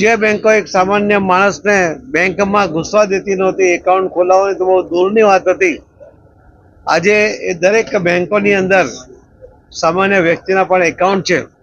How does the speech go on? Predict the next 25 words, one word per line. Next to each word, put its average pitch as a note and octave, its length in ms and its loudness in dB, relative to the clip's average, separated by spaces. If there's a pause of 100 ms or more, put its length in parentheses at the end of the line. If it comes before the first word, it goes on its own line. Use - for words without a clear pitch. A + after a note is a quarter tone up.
(840)
અને A3 180 2
એની A#3 300 0
પાછળનો A3+ 380 0
જે A#3 160 0 (100)
હેતુ G#3 220 0 (100)
હતો G#3+ 200 0 (1080)
કે G3+ 100 -2
લોકોનું G#3 480 2
બેંક G#3+ 240 2
એકાઉન્ટ A3 360 0
તો A3 120 0
ખુલે, A3 320 0
એમાં G#3+ 300 2
એ - 20 -2 (100)
સેવિંગ G#3 320 -2
પણ G#3 280 0
કરે, G#3 200 2 (960)
પરંતુ G3 340 2
સરકારની G#3 600 0
યોજનાઓનો G3+ 560 2 (220)
લાભ F#3+ 280 2
એમને F#3+ 300 -2
ડાયરેક્ટ F3 520 -2
બેનિફિટ F3+ 380 -4
યોજના E3+ 500 -2